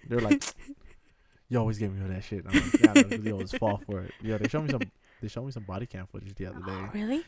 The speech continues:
Speaker 1: Yeah, we ain't gonna talk about it, though.
Speaker 2: Okay, cool, cool,
Speaker 1: Yeah,
Speaker 2: cool,
Speaker 1: yeah,
Speaker 2: cool,
Speaker 1: we
Speaker 2: cool,
Speaker 1: gonna,
Speaker 2: cool,
Speaker 1: we
Speaker 2: cool.
Speaker 1: gonna, we gonna keep it moving.
Speaker 2: I don't know what you're talking about.
Speaker 1: Yeah, all right, so do this tarot. So we, we established you get, what, four or five waves?
Speaker 2: Yeah, and then
Speaker 1: All
Speaker 2: I'm
Speaker 1: right.
Speaker 2: done.
Speaker 1: And then you're done.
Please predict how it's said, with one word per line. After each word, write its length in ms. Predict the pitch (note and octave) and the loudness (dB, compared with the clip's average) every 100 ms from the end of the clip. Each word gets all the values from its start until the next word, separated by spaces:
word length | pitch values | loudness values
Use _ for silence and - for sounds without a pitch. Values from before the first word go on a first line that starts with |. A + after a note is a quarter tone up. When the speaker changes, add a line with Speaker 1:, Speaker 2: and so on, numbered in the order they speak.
| - | -2
Speaker 1:
Yeah, 120 | G#2+ | 0
we 140 | A2 | 2
ain't 80 | A2+ | 0
gonna 60 | G2 | -2
talk 200 | G2+ F2+ | -2 -2
about 220 | F2+ E2+ | -4 -6
it, 60 | E2+ | 8
though. 80 | A#3+ | 10
Speaker 2:
Okay, 180 | B3 G#3 | 10 4
cool, 160 | G#3 | 2
cool, 120 | G3+ | 2
Speaker 1:
Yeah, 60 | F#3+ | 0
Speaker 2:
cool, 60 | F#3+ | 0
Speaker 1:
yeah, 20 | |
Speaker 2:
cool, 80 | F3+ | 0
Speaker 1:
we 60 | G3+ | 2
Speaker 2:
cool, 100 | F#3+ | 2
Speaker 1:
gonna, 60 | |
Speaker 2:
cool, 80 | - | 2
Speaker 1:
we 60 | G#2 | 2
Speaker 2:
cool. 80 | G#2+ | 4
Speaker 1:
gonna, 120 | C3+ | 6
we 40 | E3+ | 6
gonna 140 | D3+ | 6
keep 180 | - B2+ | 4 4
it 80 | A#2 | 4
moving. 320 | A#2+ G2+ G2 | 2 0 4
Speaker 2:
I 100 | A#3 | 8
don't 80 | A#3 | 8
know 100 | A#3+ | 6
what 180 | A3+ - | 2 4
you're 80 | A#3+ | 6
talking 140 | G3 | 6
about. 140 | F#3+ - | 2 2
Speaker 1:
Yeah, 260 | B2+ A2+ | 2 4
all 40 | A2+ | 8
right, 140 | F4+ | 8
so 140 | A3 B2+ | 6 4
do 120 | D3+ | 6
this 140 | F3 | 4
tarot. 360 | - D#3+ C#3+ A2+ | 6 6 6 4
So 180 | - C#3+ | 6 6
we, 240 | D3 D#3 | 6 4
we 160 | D#3 E3 | 4 4
established 500 | D3 C#3 C3 B2 - | 6 4 4 0 -2
you 60 | |
get, 180 | B2 A2+ | 0 0
what, 160 | G2+ F#2+ | 0 -2
four 160 | - A#2 | 0 0
or 20 | |
five 240 | - A2 G#2+ | 2 0 2
waves? 440 | G2+ F#2 F2 - | -2 -2 -8 2
Speaker 2:
Yeah, 200 | G#3+ E3+ - - | 4 4 2 -2
and 80 | A3 | 2
then 80 | A3 | 4
Speaker 1:
All 60 | G#3+ | 6
Speaker 2:
I'm 40 | |
Speaker 1:
right. 120 | G#3 | 4
Speaker 2:
done. 80 | F3+ _ - | 4 _ -6
Speaker 1:
And 100 | A2+ | -2
then 100 | A2+ | 0
you're 100 | A2 | 0
done. 240 | G#2+ G2 | -2 -4